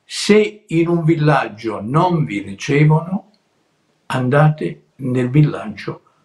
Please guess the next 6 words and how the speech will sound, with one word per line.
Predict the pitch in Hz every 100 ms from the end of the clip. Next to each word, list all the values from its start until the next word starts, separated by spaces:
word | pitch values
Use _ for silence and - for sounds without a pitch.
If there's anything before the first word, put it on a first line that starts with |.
| _ _
successivo." | - - - - 143 - - - - - _ _ _ _ _ _ _ _ _ _ _ _ _ _ _
Quindi | 185 175 151
possiamo, | 160 156 - 202 202 160 98 92 - _ _ _ _ _ _ _ _
laddove | 139 160 175 156
vediamo | 139 139 147 175 156 123 117
un | 139 151 139 123